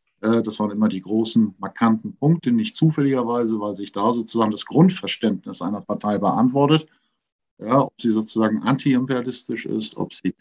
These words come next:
gegen die Vormachtstellung und, äh, des, der großen Monopole agiert oder eben nicht. Deshalb ist das ja nicht zufälligerweise immer,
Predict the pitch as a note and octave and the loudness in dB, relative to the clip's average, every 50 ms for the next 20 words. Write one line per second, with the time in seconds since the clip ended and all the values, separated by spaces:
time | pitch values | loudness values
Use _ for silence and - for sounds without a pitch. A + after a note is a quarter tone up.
0 | _ _ _ _ _ _ _ _ _ - B2+ D3 D#3 D3 D#3 D3+ C#3 C3+ C3+ - | _ _ _ _ _ _ _ _ _ 4 6 8 10 10 10 10 10 8 4 0
1 | _ - A2+ A2 - - - - - C3 C3 B2 B2 A#2+ - - - - - - | _ -4 -4 -4 -4 -6 -4 2 4 6 6 8 6 4 2 0 -6 -4 -2 2
2 | - A#2+ A#2 A2+ A2+ A2 A2 G#2+ G2+ G2 F#2+ - _ _ - G2+ G2 F#2+ F#2 F#2 | 4 4 6 6 6 6 4 4 2 -2 -6 -12 _ _ -4 -2 -2 -2 -4 -6
3 | - F#2 - - - A2 F#2+ F2+ F#2 G#2 A#2+ A2+ A#2 A2 G#2 G#2 G2 F#2+ - - | -8 -12 -10 -6 -4 -4 -4 -2 0 0 2 4 4 4 4 2 0 0 2 4
4 | B2 B2+ B2+ B2 A2 A2 G#2+ G#2+ - A2 G#2+ - - F#2+ F2+ F2+ F2+ F2+ E2+ E2 | 6 6 6 6 4 2 2 2 2 2 2 2 0 -2 -2 -2 -2 -2 -4 -4
5 | - D#2+ D#2+ D#2+ E2 - - - - - _ _ _ _ _ _ _ - - _ | -4 -2 0 0 0 0 -2 -8 -14 -18 _ _ _ _ _ _ _ -20 -20 _
6 | - - G#2 - G2+ G2 A2+ - - - G#2+ - A2 G#2 G2 G2+ - - - D#3 | -4 -2 0 2 0 0 0 0 0 0 0 2 2 2 2 0 2 4 6 6
7 | D3+ C#3 B2 G#2 F#2+ G2 G2+ G2 G2+ G#2 G2+ A2 A2 G#2+ G#2+ G#2+ G#2 G2+ G2+ | 8 6 6 2 2 0 0 0 -2 -2 0 -2 -2 -2 -2 -4 -4 -4 -6